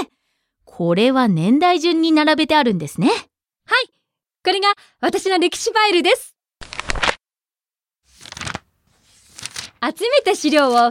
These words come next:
Speaker 2: イルしておくんです。あと、休日に訪れたお城の写真も入れておきますね。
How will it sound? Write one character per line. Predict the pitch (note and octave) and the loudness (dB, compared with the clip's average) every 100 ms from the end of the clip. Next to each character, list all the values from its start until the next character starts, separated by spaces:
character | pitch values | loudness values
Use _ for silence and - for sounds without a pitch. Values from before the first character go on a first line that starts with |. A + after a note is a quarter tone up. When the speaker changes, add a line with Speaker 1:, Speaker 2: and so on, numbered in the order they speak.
| C#4+ A4 C5+ | 0 2 4
Speaker 2:
イ | |
ル | A4+ | 4
し | |
て | - D#4 | 4 2
お | |
く | D#4 D#4+ | 2 0
ん | C#4 | 0
で | |
す。 | C#4 B3 - _ _ _ _ _ _ | -2 -4 -10 _ _ _ _ _ _
あ | - D4+ | -4 0
と、 | A#3+ A3 - - - | 0 -2 -4 -16 -18
休 | - D#4 | -2 2
日 | F#4+ G4+ G4+ | 4 4 0
に | G4+ | 0
訪 | G#4 G#4 G#4+ G#4+ | 0 0 -2 0
れ | G#4 | -2
た | E4+ B3 A#3 G#3+ A3+ | -2 -2 -2 -2 -4
お | |
城 | A#3+ C#4 E4+ | -6 -4 -2
の | D#4 | -2
写 | E4+ | -4
真 | E4 C#4+ | -4 -2
も | C#4 | -2
入 | |
れ | C#4 | -2
て | C4+ | -4
お | C4 | -4
き | C#4+ | -4
ま | D4+ | -4
す | - | -4
ね。 | B3 D#4+ | -4 -6